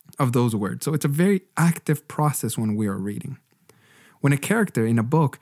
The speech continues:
for example, is described as tall with brown hair, I have to create that image in my own mind. Whereas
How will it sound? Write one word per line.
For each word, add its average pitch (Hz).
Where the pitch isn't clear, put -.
for -
example, 117
is 110
described 120
as -
tall 123
with 107
brown 117
hair, 123
I 160
have 185
to 156
create 160
that 120
image 160
in 117
my 113
own 143
mind. 135
Whereas 139